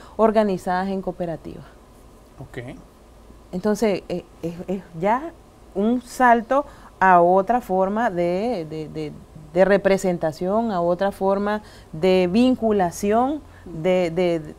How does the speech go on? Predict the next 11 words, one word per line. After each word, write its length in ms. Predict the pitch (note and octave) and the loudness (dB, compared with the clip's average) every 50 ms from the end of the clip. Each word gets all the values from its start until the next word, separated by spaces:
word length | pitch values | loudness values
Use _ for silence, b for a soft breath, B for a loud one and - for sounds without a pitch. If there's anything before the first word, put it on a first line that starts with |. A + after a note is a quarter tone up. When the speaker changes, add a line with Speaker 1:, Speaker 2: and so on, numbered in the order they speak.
| D#3 D#3 D#3+ | -4 2 4
Speaker 1:
de 120 | G#3+ A3+ | 6 6
relación, 840 | A#3 A3+ A#3 A#3 A#3 G3+ F#3 - - G3+ G#3 G#3+ A3+ A3 F#3 D3 C#3 C#3 | 6 6 4 2 2 0 -2 -2 -2 0 2 2 2 2 0 -2 -6 -8
mujeres 340 | C#3+ D3 E3 E3 E3 F3+ G3 G3 | -8 -4 0 2 4 4 2 2
organizadas. 800 | A3+ A3 G#3+ G#3+ G#3 F#3+ E3 C#3+ - - D#3+ D3+ D3+ D3 C#3 - B B B B B B B B | 0 0 0 0 0 -2 -2 -4 -6 -4 -4 -2 0 -2 -2 -4 B B B B B B B B
Entonces, 200 | B B G3+ A3 | B B 4 6
no 140 | A#3 A#3+ A#3+ | 6 6 6
podemos 560 | A#3+ C4+ C#4 C4 C4 C#4 C#4 C#4+ D4 D4+ - | 6 6 6 6 6 4 4 2 2 0 2
explicar 580 | - A#3 - - - A3+ G#3+ F#3 - A#3 B3 B3+ | 0 0 0 0 -2 -2 0 2 6 6 6 6
sin 220 | B3+ - C4+ C4+ | 4 4 4 6
la 120 | C4+ B3+ B3 | 6 6 6
revolución 720 | A#3 A3+ G#3+ G#3 G3 G3 G3+ G3+ - A#3+ B3+ C#4 D#4 F4+ | 6 6 4 4 4 2 0 0 2 2 2 4 2 0